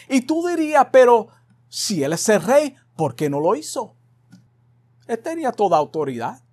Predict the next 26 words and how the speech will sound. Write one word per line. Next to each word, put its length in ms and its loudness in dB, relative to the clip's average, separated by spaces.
El 180 6
rey 200 0
apreciaba 760 4
a 60 4
Daniel 500 4
y 120 -4
lo 140 6
tenía 440 4
en 100 0
alta 320 4
estima 600 0
y 120 2
se 200 4
dio 260 2
cuenta 460 2
que 160 8
era 240 6
una 360 -4
conspiración 1300 0
malvada 640 2
contra 340 0
el 80 2
siervo 600 0
del 160 -2
Señor. 920 0
Pero 360 6